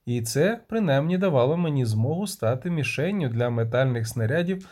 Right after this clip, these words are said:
з того боку рову. Добігши до дверей, мусив зібрати усі сили, що в мене були,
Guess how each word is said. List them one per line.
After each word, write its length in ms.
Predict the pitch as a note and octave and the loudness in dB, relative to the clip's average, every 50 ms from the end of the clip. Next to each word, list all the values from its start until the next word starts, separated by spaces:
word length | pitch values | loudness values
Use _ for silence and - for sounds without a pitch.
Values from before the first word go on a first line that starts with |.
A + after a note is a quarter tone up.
| - - _ | -20 -20 _
з 120 | - - - | -18 -10 -4
того 260 | - F#3+ E3+ D#3 C3+ | 0 0 2 2 2
боку 400 | A#2 A2 A#2+ C3+ C3+ - E3+ F3+ | 2 2 0 0 0 0 0 0
рову. 360 | G3 F#3 D3+ A2+ G2+ F#2+ - - _ _ _ _ _ _ _ _ _ _ _ _ _ _ _ _ _ _ | 2 2 2 2 0 -2 -6 -12 _ _ _ _ _ _ _ _ _ _ _ _ _ _ _ _ _ _
Добігши 580 | A#2+ A2+ A#2+ A#2 A#2 C3 F#3+ G3+ - - - G3+ | -2 0 0 2 2 0 -2 -2 -4 -4 -2 -2
до 160 | E3+ E3+ D3+ | 0 0 0
дверей, 480 | B2+ A2+ A2+ G#2+ G#2+ A2 D3+ F3+ G3+ F#3+ - _ _ _ _ _ _ _ | 2 2 2 4 4 2 0 -2 -4 -8 -12 _ _ _ _ _ _ _
мусив 520 | B2 A#2 A2+ A#2 D3 C#3+ - F3+ F3+ F3+ E3+ | -4 -2 0 0 0 0 0 2 2 2 2
зібрати 580 | D#3+ F#3 G#3 F3 C#3 A#2+ A#2 A#2+ A#2+ - C#3+ | 2 0 0 2 2 2 2 2 0 0 0
усі 440 | C#3 B2+ A#2+ A2+ A2+ - C3 B2+ C3 | 0 0 0 -2 -2 -2 -2 -2 -2
сили, 460 | B2+ - - G3 G#3+ A3 F#3 C3 A2+ | -2 -2 -2 -2 0 0 2 2 0
що 300 | A2 A2+ - C#3 B2+ A#2+ | 0 -2 -2 -2 0 0
в 40 | A2+ | 0
мене 280 | A#2+ B2 B2 B2+ B2+ B2+ | 0 0 0 0 0 -2
були, 440 | B2+ D3+ F3 F#3+ F#3+ D#3 A2+ A2+ | 0 0 0 0 2 0 0 -2